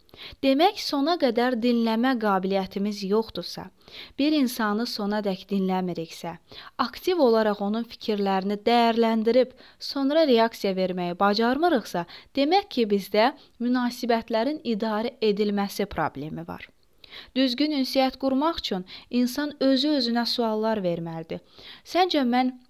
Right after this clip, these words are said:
dostumla bir-birimi yaxşı başa düşürəmmi? Ünsiyyət zamanı mən insanları sona qədər dinləyirəmmi?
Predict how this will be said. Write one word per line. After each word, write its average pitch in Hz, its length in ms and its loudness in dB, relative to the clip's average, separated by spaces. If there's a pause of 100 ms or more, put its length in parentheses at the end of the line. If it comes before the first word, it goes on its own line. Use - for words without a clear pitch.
(760)
dostumla 208 580 0
bir-birimi 180 480 -2
yaxşı 180 320 -4
başa 175 240 -6
düşürəmmi? 180 560 -12 (600)
Ünsiyyət 330 520 0
zamanı 233 480 0
mən 262 160 2
insanları 208 640 -2
sona 277 400 -2
qədər 185 400 0
dinləyirəmmi? 190 840 -2